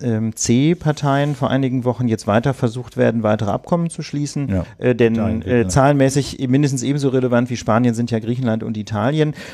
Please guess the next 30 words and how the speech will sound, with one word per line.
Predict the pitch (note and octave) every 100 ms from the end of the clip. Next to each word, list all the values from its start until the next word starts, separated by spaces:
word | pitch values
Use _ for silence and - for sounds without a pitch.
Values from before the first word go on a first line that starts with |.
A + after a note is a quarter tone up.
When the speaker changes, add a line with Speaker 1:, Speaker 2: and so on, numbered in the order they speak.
| -
Speaker 1:
Ähm, | - C3 C3 A#2+ A#2 - -
<clears throat> | C#3+
jedenfalls | C3 C3+ B2+
Italien | A2+ A#2 A2+ C#3 C#3+
hat | C3+
schon | C3+
sehr | B2
deutlich | A#2+ A#2+ A#2
gemacht, | B2+ A#2 B2
dass | -
sie | A2
kein | - G#2+ D3
Abkommen | D3 - - D3+
schließen | - D3 C#3+ C#3
wollen. | B2 B2+ C3+
In | A2+
Italien | A2+ A2+ B2+
ist | A2 -
ja | G#2+
eine | A#2
sehr | A2 A2 A2+ B2+ - - -
rechte, | A2 B2+ - C3+ A2
sehr, | A2+ A2+ A2 G#2+
äh, | A#2+ A2+
migrationsfeindliche, | A2+ G#2+ A#2+ A#2 A2 A2 A#2 A#2+ A2+ A2+ B2
äh, | B2
Regierung | A#2 G#2 G#2+ A#2 C3+
zurzeit | - A#2+ A2+ A#2 -
im | - A#2
Amt. | A2+ A2+ A#2